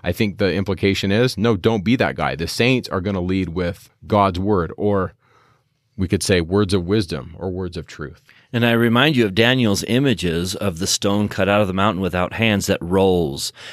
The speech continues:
Speaker 2: and grows and eventually fills the earth. The prophecy is that we will rule the world, not as a tyrant, but as a righteous group of people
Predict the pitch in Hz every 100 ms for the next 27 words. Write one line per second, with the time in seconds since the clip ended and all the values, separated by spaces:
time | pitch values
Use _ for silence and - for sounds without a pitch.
0 | - - 92 90 95 95 95 90 85 73
1 | 62 - - - - 95 87 101 107 104
2 | 95 87 - 98 98 78 87 80 90 85
3 | 73 - - - _ _ _ - 85 -
4 | 101 101 95 - 90 92 80 87 85 92
5 | 87 95 104 113 95 104 98 90 82 80
6 | - - 101 95 87 85 82 95 - 98
7 | 98 110 - 98 85 - - 90 - -
8 | 117 127 90 85 87 - - _ _ _
9 | - 95 92 90 87 87 101 117 - 117
10 | - 110 104 101 92 - 107 98 90 82
11 | 78